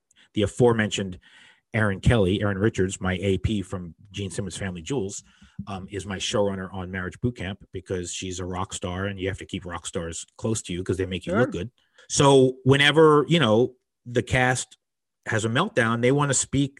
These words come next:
Speaker 1: to the person in charge, and that's Erin or myself, you know? So because I was integral in gaining Tara's trust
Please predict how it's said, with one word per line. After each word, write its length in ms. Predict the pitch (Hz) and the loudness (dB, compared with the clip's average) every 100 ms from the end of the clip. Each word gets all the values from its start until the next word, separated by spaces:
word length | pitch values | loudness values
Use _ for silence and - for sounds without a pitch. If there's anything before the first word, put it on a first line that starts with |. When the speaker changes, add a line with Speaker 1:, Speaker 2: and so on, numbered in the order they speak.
| - | -6
Speaker 1:
to 80 | 135 | -4
the 80 | |
person 360 | 123 139 139 143 | -2 -2 -2 -6
in 80 | 131 | -8
charge, 380 | - 180 85 95 | -6 -6 -6 -8
and 120 | 98 | -6
that's 280 | 101 - - | -6 -8 -8
Erin 280 | 104 110 113 | -4 -2 -2
or 80 | 113 | -2
myself, 580 | 113 110 156 131 - - | -4 -4 -4 -6 -12 -16
you 80 | 104 | -10
know? 220 | 98 113 _ - - - | -10 -10 _ -20 -20 -8
So 420 | - 123 120 117 - _ _ _ _ _ | 2 4 6 2 -4 _ _ _ _ _
because 340 | 120 120 151 139 | -4 2 2 4
I 140 | 131 | 4
was 360 | 131 123 110 - _ | 6 6 4 -8 _
integral 520 | 135 131 123 123 117 117 | -4 0 4 6 6 2
in 460 | 117 113 107 104 - _ _ _ _ _ _ _ - 104 | 0 -2 -2 -8 -14 _ _ _ _ _ _ _ -16 -4
gaining 500 | 123 127 123 117 104 | 0 2 2 -2 -4
Tara's 500 | - 117 113 107 95 | -4 0 2 2 -2
trust 520 | - 135 120 - - | -4 -2 -2 -4 -12